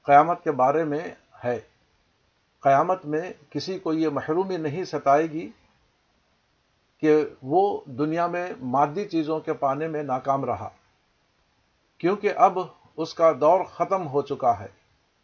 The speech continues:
قیامت میں کسی کو صرف یہ چیز تڑپائے گی کہ کاش میرے پڑوسی نے میرے قابل فہم زبان میں مجھ کو ہدایت پہنچائی ہوتی تو میں اس پر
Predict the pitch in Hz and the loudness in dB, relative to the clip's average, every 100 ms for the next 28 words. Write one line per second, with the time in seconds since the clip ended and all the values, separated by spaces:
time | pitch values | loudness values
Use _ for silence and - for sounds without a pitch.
0 | _ _ _ _ _ _ _ _ _ _ | _ _ _ _ _ _ _ _ _ _
1 | _ _ _ _ _ _ _ - 156 202 | _ _ _ _ _ _ _ 4 6 6
2 | 214 214 196 208 214 - 147 208 208 190 | 2 -2 -8 -8 -10 -10 -6 -6 -4 -2
3 | - 208 - - _ 151 135 190 214 202 | 0 -2 -4 -20 _ -10 0 0 0 -8
4 | 175 - 156 151 143 151 165 202 220 _ | -8 -2 -2 4 4 4 -6 -12 -18 _
5 | _ _ _ 160 151 160 170 175 - - | _ _ _ -8 0 8 10 8 4 -16
6 | - 107 127 147 170 170 139 147 180 170 | -20 -18 -2 -2 -2 -2 -2 0 -2 -4
7 | 147 143 147 139 135 143 151 147 139 135 | -2 2 2 2 0 0 0 -2 -4 -6
8 | 160 131 123 147 160 135 180 _ _ _ | -4 -2 2 2 0 -6 -8 _ _ _
9 | _ _ - 156 180 175 170 123 123 139 | _ _ -6 -6 -4 -4 -4 -2 2 4
10 | 160 - 131 127 127 131 151 123 127 151 | 2 -4 -6 -6 -2 0 0 -2 -6 -6
11 | 180 202 _ _ _ _ _ - 147 131 | -8 -10 _ _ _ _ _ -2 0 2
12 | 185 202 208 _ _ _ _ _ 180 180 | 0 -2 -10 _ _ _ _ _ -6 -2
13 | 165 | -2